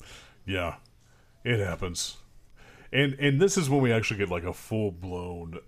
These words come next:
view of Drek's powers, which really just seem like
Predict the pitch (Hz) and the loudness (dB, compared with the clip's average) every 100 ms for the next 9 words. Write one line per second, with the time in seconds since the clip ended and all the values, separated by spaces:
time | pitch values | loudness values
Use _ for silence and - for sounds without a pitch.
0 | - - 87 95 98 90 80 - - 104 | -18 -16 -10 -8 -6 -6 -6 -10 -12 -6
1 | 95 85 - - - 82 92 117 123 - | -4 -4 -4 -6 -4 -2 -2 -4 -6 -10
2 | - - - - - - 98 95 117 147 | -12 -14 -14 -18 -18 -4 -2 0 2 4
3 | 139 107 110 - 110 98 92 87 - | 4 2 -2 0 0 0 0 -2 -8